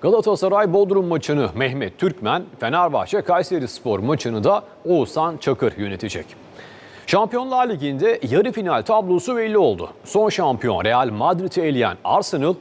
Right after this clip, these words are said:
ve Bayern Münih'i turnuvanın dışına iten Inter son dört takım arasına kaldı. Şampiyonlar Ligi'nde kral tahttan indi.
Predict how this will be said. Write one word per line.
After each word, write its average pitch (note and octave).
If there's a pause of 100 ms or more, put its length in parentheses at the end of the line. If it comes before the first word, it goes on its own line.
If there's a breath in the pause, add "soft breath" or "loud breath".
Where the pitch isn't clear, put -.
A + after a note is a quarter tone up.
(260 loud breath)
ve G#2
Bayern G3+
Münih'i G#3+
turnuvanın F3+
dışına E3+
iten C3
Inter D#3 (160)
son C#3+
dört E3
takım D#3
arasına C3
kaldı. D#2 (2500)
Şampiyonlar G3+
Ligi'nde A#2+
kral C#3
tahttan A#2
indi. E2+